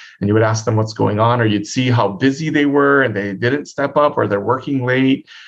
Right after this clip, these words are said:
right? You don't see any of that now that everyone's working from home. Or, or even if they're in hybrid and you're only, they're only coming in once or twice, you know, t-, during the week, uh, we just don't see a lot of that. So what it forces us to do is to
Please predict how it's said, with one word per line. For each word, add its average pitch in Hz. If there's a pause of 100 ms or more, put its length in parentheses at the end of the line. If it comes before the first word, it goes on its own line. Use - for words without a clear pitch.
(180)
right? 120
You 127
don't 170
see 185
any 101
of 90
that 95
now 101
that 107
everyone's 101
working 104
from 98
home. 113 (800)
Or, 123
or 127
even 143
if -
they're 139
in 123
hybrid 110
and 107
you're 110
only, 127
they're 113
only 131
coming 113
in 110
once 110
or 113
twice, 110 (520)
you 98
know, 101
t-, -
during 113
the 107
week, 117 (580)
uh, 98
we 113
just 117
don't 117
see 127
a 120
lot 92
of 92
that. 87
So 110
what 131
it -
forces 254
us 135
to 135
do 123
is 113
to -